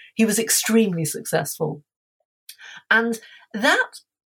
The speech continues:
um, strategy of using poetry is not something that's, that, that, that, that only the Jews were doing, the immigrant Jews, but in fact, it really connects to some things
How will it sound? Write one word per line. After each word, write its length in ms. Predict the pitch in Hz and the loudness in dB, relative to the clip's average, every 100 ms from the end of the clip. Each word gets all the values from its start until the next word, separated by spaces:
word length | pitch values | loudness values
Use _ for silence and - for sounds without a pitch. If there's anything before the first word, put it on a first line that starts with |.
| _ _ _ _ _ _ - | _ _ _ _ _ _ 0
um, 260 | 220 226 220 | 4 4 2
strategy 720 | 220 - 269 339 359 285 226 | -2 2 4 4 2 0 2
of 120 | 190 | 4
using 360 | 202 247 226 220 | 4 2 2 0
poetry 460 | - 262 277 - 226 | 2 2 4 2 2
is 120 | 226 | 2
not 180 | - - | 0 2
something 420 | 220 220 196 175 | 0 0 0 2
that's, 380 | 160 151 - - | 2 2 -4 -8
that, 240 | 160 - | -8 -6
that, 340 | 160 - - - | -8 -6 -8 -6
that, 340 | 160 - 165 | -8 -4 -2
that 80 | 170 | 2
only 200 | 190 185 | 2 2
the 100 | 175 | 0
Jews 320 | 175 330 370 | 2 2 2
were 80 | 208 | 2
doing, 400 | 175 160 156 151 | 4 4 4 2
the 100 | 160 | 0
immigrant 340 | 196 196 208 196 | 0 0 0 0
Jews, 380 | 269 269 196 - - - | 4 4 2 -4 -14 -4
but 160 | 226 226 | 2 4
in 120 | 220 | 4
fact, 360 | 285 247 - - - - | 4 4 2 -8 -18 2
it 160 | 226 233 | 2 4
really 320 | 262 302 311 | 2 2 0
connects 680 | - 269 247 - - - - | 2 4 4 2 -2 -6 -4
to 80 | 185 | 0
some 240 | - 214 | 0 0
things 440 | 196 196 180 170 | 0 -2 -2 -2